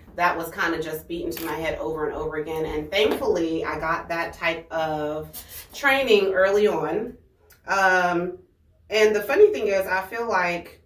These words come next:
everything that you experience in life is just, um, a piece of the puzzle that's going to fit into the bigger picture, right? So, um, as I got into, as,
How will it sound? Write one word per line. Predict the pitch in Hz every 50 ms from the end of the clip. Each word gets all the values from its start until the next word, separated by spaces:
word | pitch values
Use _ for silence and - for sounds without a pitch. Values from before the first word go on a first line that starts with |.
| _ _ _ _ _ _ _ _ _ _ _ _ -
everything | 233 254 285 330 - 294 262 247
that | 226 226 214 214
you | 214 214
experience | - 190 185 - - 202 202 202 202 214 214 214 208
in | 202 180 175 165
life | 160 160 160 165 175 185 202 220 233 226 - - _ _
is | 180 190 190 196 190 190 185 180 180 175 175 - - - 170
just, | 170 180 202 196 196 196 - - -
um, | 190 190 185 180 175 170 160 160 151 151 147 147 147 151 - _ _ _ _ _ _ _ _ _ _ _ _ _ -
a | 190 190 -
piece | - 302 269 262 - 175
of | - -
the | 180 180
puzzle | 180 - 190 180 170 151 143 139 135 135 - - -
that's | 175 175 170 -
going | 185 185 185
to | 170 165
fit | - 202 - -
into | 170 170 180
the | 160 151
bigger | 151 165 160 160 143 143
picture, | - - - - - - - -
right? | - 143 151 156 156 165 - - - -
So, | 185 170 165 160 160 156 156 151 151 151 - - _ _ _ _ - _ _
um, | 160 175 175 170 165 165 160 160 156 156 151 151 147 151 - - _ _ _ _ _
as | - 220 226 220
I | 233 208 202
got | 196 185 185 185 190 190 - - - - _
into, | - 196 196 190 190 - - 208 - -
as, | 202 196 190